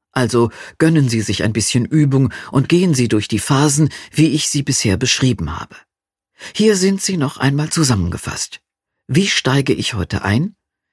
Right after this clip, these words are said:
Ich spüre in meinen Körper hinein. Was verlangt gerade nach meiner Aufmerksamkeit oder wie steht es mit diesem Thema in mir?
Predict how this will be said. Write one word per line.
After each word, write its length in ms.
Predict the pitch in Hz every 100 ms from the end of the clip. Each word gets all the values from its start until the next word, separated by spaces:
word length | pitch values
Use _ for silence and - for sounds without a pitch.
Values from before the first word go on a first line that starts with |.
| _ _ _ _
Ich 160 | 135 -
spüre 400 | - 135 113 107
in 200 | - 104
meinen 320 | 87 85 92
Körper 340 | 123 104 98
hinein. 520 | 127 143 147 147 160 175 _ _ _ _ _ - -
Was 300 | 170 190 -
verlangt 580 | - 175 139 175 196 -
gerade 360 | - 131 165 135
nach 180 | 123
meiner 280 | 131 117 113
Aufmerksamkeit 880 | 143 - 127 123 135 131 127 139 196 - - -
oder 480 | - 175 170 160 - -
wie 140 | 156
steht 340 | 143 - 147 143
es 200 | 135 139
mit 180 | 127
diesem 300 | 127 117 123
Thema 460 | 117 131 127 120 120
in 300 | - 139 139
mir? 340 | 147 185 240